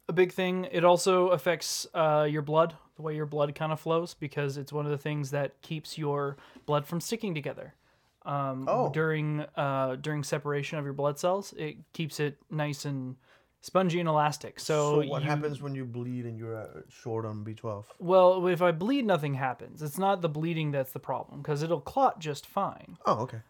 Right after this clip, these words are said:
Speaker 1: It's when it's, it, it's specifically used when it's, when the cell is dividing.
Speaker 2: Which I don't know what that means.
Speaker 1: So your blood cells divide, right, to make more blood cells.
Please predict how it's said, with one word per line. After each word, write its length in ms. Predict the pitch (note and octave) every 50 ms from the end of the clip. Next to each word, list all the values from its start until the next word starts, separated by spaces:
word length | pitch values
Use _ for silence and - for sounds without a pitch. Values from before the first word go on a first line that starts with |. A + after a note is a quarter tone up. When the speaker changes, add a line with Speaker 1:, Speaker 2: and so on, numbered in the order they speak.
| _ _ _ -
Speaker 1:
It's 240 | F#3+ F3+ F3+ - E3
when 180 | E3+ F#3+ F#3
it's, 240 | F3+ E3+ D3+ - - - -
it, 180 | G#3 F#3 F3 D#3 D#3+ F3 -
it's 240 | - F#3 F3 -
specifically 480 | - - F3 E3 G#3+ G#3+ G#3+ G3 G3+ F#3
used 300 | F3 F3 E3+ D#3+ D3 -
when 160 | D#3 D#3 D3+
it's, 340 | D3+ D3+ C#3 - - - - - _ _ _ _
when 240 | - E3 D#3 D3+ D3+
the 100 | D3 C#3+
cell 320 | C#3 - - D#3+ D#3 D#3
is 100 | D3+ C#3+
dividing. 640 | C3+ - C#3 - C3 A#2+ B2 - - - - D#3 - _ _ _ _ _ _ _ _ _ _ _ _ _ _ _ _ _ _
Speaker 2:
Which 240 | - A2 A2 A2 A2
I 80 | G#2+
don't 140 | G#2 G#2 G#2
know 60 | G2+
what 180 | G2 G#2+ A#2 A#2+
that 180 | G2+ G2 -
means. 360 | G2+ G2 G2 G#2+ A2 G#2+ - -
Speaker 1:
So 400 | - - - F#3 F3 E3 E3 E3+
your 160 | - F3 E3 D#3+
blood 260 | D3 D#3+ F3+ G3 F#3+ -
cells 260 | G3 F3+ F3 E3 D3
divide, 500 | D3+ D3+ C#3 D3 C3 B2 A#2 B2+ D3 - _ _ _ _ _ _ _ _ D3+
right, 300 | D3 C3+ C3+ C#3 - - - F3 D#3
to 100 | - D3+
make 240 | D3 C#3 C3+ - -
more 240 | C#3+ C#3+ C#3 C#3 C#3
blood 260 | C#3 C#3 C3 B2+ -
cells. 440 | - - - - - - - -